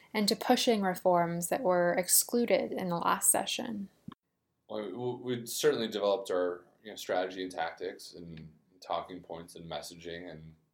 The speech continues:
Speaker 2: and created various means to support their passage. It will be, it will be difficult. It will be difficult. We're,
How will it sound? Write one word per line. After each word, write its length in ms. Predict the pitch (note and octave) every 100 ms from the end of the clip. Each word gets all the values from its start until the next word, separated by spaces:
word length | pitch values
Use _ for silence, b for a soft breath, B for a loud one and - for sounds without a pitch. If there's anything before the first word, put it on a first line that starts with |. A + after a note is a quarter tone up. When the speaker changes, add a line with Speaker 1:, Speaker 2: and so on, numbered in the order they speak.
| _ _ _ _ -
Speaker 2:
and 260 | E2+ F2
created 380 | F2 F2 E2+ D#2+
various 420 | E2+ E2+ E2 -
means 300 | E2 D#2+ D#2+
to 100 | -
support 560 | D2+ - - F2 E2 - _ _ _ _ _ _ -
their 120 | F2+
passage. 680 | - D#2 D#2 F2 E2 - -
It 180 | G2+ G#2
will 260 | G#2+ B2+ A#2
be, 180 | F#2 - _
it 80 | G2+
will 140 | G2
be 100 | F#2
difficult. 400 | E2+ - - C#2 _ _ _ _ G3
It 120 | F2
will 80 | F2+
be 80 |
difficult. 380 | D#2+ D#2 - - _
We're, 280 | F2+ E2+ E2+